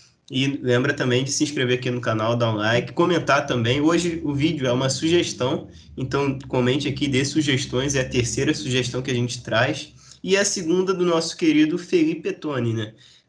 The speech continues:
Vou ler aqui o comentário dele, nosso editor vai botar o printzinho aqui da,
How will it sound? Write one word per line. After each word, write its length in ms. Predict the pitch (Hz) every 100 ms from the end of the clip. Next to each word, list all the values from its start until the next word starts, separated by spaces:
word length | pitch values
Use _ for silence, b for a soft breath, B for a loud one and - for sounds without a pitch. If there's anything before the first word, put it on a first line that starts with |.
| -
Vou 140 | 127
ler 120 | 127
aqui 140 | 131 135
o 60 |
comentário 500 | 139 135 131 131 127
dele, 220 | 127 156 165
nosso 240 | 143 -
editor 260 | 127 120 123
vai 140 | 123
botar 580 | 120 120 120 117 117 120 B B -
o 60 | 120
printzinho 720 | - 135 131 127 120 143 135
aqui 320 | 123 - 160
da, 500 | 147 135 113 95 -